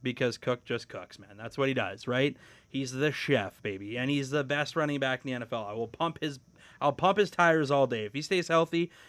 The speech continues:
he's gonna shatter Vikings records. I just, I'm gonna go out that, and I know A P's the man, but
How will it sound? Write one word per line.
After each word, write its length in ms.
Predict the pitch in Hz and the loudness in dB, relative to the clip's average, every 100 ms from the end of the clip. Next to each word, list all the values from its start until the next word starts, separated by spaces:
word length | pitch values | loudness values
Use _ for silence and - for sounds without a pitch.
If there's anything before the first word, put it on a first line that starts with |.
| _ | _
he's 200 | 151 135 | -4 -2
gonna 180 | 151 135 | -2 -2
shatter 480 | - 160 143 139 127 | -2 0 2 2 0
Vikings 420 | 127 117 120 113 | 0 -2 -4 -2
records. 500 | 110 101 92 - - _ _ | -4 -6 -12 -18 -20 _ _
I 100 | 131 | -4
just, 320 | 127 131 - | -2 -4 -4
I'm 120 | 139 131 | -2 0
gonna 140 | 127 | 2
go 160 | 123 117 | 4 4
out 120 | 113 | 4
that, 180 | 110 113 | 0 0
and 120 | 113 | 0
I 100 | 117 | 0
know 160 | 117 | 0
A 140 | 113 110 | -4 -6
P's 260 | - 117 | -8 -8
the 60 | 110 | -8
man, 280 | 107 101 98 | -8 -8 -10
but 160 | 98 | -10